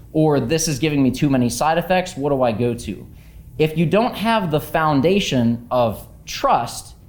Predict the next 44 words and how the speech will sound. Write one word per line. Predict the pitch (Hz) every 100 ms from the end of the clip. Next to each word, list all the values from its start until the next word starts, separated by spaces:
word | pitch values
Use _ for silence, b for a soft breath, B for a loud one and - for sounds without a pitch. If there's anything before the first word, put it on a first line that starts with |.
| - - -
it's | 175 185
not | 190 208 - 139
going | 170 175 147 127
to | -
go | 139 285 269
anywhere. | 123 101 87 - - - B B B
So | 185
if | 190
they | 190 180
feel | - 269 302
like | 220 175 -
they're | 165
being | 135 151 139 120
sold, | - - 269 196 123 113 160 202 B B B -
ethics | 185 190 180 -
aside, | - - 262 208 139 143 135 -
they're | 208 277
not | 262 170
going | 185 190 180
to | 185
listen | 196 240 151
to | 135 120
you. | 98 - - B B
And | 156
guess | 160 196 -
what? | 214 160 - - - -
There's | 190 226
a |
lot | 220 269 285
of | -
pharmacies | 311 349 233 170 123
out | 117 104
there. | 95 - - - -
As | 220 220
y'all | 202 220
know, | 214 226 165
especially | 127 196 202 208
with | 151 -
Amazon | 170 190 180 190 185
getting | 180 180
announced | 175 175 180 -
and | 151
everything | 156 147 151
else, | 175 143 107 -